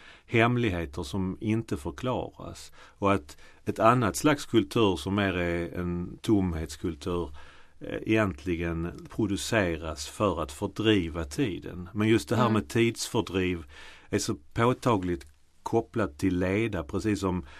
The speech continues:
Speaker 1: när man må tvingas göra samma sak en miljon gånger så uppstår också ett slags nästan hat till tillvaron, därför att det,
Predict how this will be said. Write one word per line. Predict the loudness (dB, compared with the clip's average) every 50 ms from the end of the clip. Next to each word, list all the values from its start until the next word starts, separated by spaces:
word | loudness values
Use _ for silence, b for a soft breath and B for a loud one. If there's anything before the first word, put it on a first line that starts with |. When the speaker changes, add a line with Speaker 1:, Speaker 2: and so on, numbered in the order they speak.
| B B B B B
Speaker 1:
när | -2 -2 0 2
man | 2 0 0 0
må | 0 0 0 -2
tvingas | -4 -4 -2 0 0 2 0 0 0 0
göra | 2 2 2 0
samma | 0 0 0 0 2 0 -2
sak | -2 0 0 2 2 0 -2 -4 -2
en | -2 -2 0 0
miljon | 0 0 0 0 0 -2 -2
gånger | 0 0 0 2 2 0 0 -2
så | -2 -2 0
uppstår | -2 -2 -2 -2 -2 0 0
också | 0 0 -2 -2 -6 -8
ett | -8 -8
slags | -8 -8 -8 -8 -8 -10 -12 B B B B B B B B B B B -10
nästan | -6 -6 -4 -2 -2 -2 -2
hat | -2 -4 -2 2 4 4 6 4 4 0
till | -6 -10 -10 -10 -4
tillvaron, | 0 0 2 2 2 0 0 0 0 -2 -2
därför | -4 -4 -4 -6
att | -6 -6 -8 -12 -8
det, | -4 -4 -4 -4